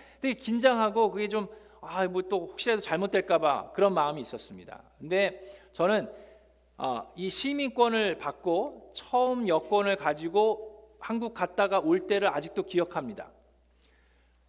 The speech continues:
이 <clears throat> 미국, 제가, 여러분, 이것도 이제 잘 들으셔야죠.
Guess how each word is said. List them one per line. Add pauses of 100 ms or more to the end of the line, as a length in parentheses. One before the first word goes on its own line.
이 (100)
<clears throat> (420)
미국,
제가,
여러분,
이것도
이제
잘
들으셔야죠.